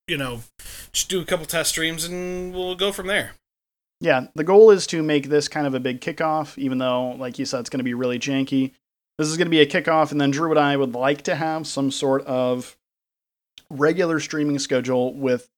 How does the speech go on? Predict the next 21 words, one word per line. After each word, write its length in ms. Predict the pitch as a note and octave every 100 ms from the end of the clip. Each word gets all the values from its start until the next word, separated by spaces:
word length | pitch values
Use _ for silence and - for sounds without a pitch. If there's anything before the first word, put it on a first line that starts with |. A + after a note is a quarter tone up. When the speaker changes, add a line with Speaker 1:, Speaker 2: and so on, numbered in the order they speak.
| _ -
Speaker 2:
uh, 300 | A#2+ A#2 A#2
Drew 340 | - C#3 C3+
having, 580 | B2 C3 B2 B2 A#2+ A#2 _ _ _ _ -
um, 640 | A#2+ A#2 A2+ A2+ A2+ A#2+ _ _ _ _ _ _ _ -
Drew 140 | D3
having 300 | D3 D3+ D3
a 100 | C3+
little 440 | C3+ C#3 D3+ F#3+ D3+
bit 500 | A#2+ A2 - - - C3+
during 300 | B2 A#2+ A#2
summer, 300 | - A#2 A#2
'cause 160 | A#2+
he 100 | C3+
works 320 | C3+ C#3+ C#3 -
a 60 |
lot 720 | B2+ B2+ C3 C#3 C#3 C#3 C#3+ C#3+
during 440 | C3+ C3 B2+ B2
the 340 | A#2+ A#2 A#2 B2
summer 460 | - B2+ B2+ B2
and 120 | A#2+
the, 260 | A2+ A2 A2